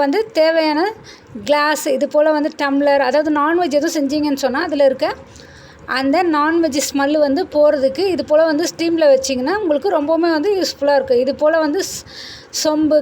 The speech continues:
கிளாஸ் இதெல்லாமே வந்து இதே ஸ்டீம்ல வந்து இது போல வந்து கவுத்து வச்சுக்கோங்க. அப்படி வைக்கும்போது நான்வெஜ் ஸ்மெல் எல்லாமே போயிடும். அதுபோல் குழந்தைங்களுக்கு யூஸ் பண்ற வாட்டர் பாட்டிலு, அதே போல் கிளாஸஸ்,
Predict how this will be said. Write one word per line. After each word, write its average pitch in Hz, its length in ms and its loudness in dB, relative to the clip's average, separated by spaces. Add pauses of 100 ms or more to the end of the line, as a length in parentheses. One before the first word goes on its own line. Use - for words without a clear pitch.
(120)
கிளாஸ் 277 440 2
இதெல்லாமே 302 400 2 (100)
வந்து 277 200 0 (560)
இதே 311 200 0 (120)
ஸ்டீம்ல 349 540 -2
வந்து 302 200 0
இது 294 160 -6
போல 311 200 4
வந்து 311 140 -4 (100)
கவுத்து 294 320 2
வச்சுக்கோங்க. 233 480 -2 (600)
அப்படி 269 260 -2
வைக்கும்போது 320 520 -2
நான்வெஜ் 311 360 0 (120)
ஸ்மெல் 277 340 2
எல்லாமே 254 280 0 (120)
போயிடும். 277 340 2
அதுபோல் 311 380 0 (580)
குழந்தைங்களுக்கு 330 640 2 (280)
யூஸ் 311 180 -2 (100)
பண்ற 277 260 0 (680)
வாட்டர் 294 420 0
பாட்டிலு, 277 380 2 (560)
அதே 285 180 2 (120)
போல் 285 360 4
கிளாஸஸ், 269 680 0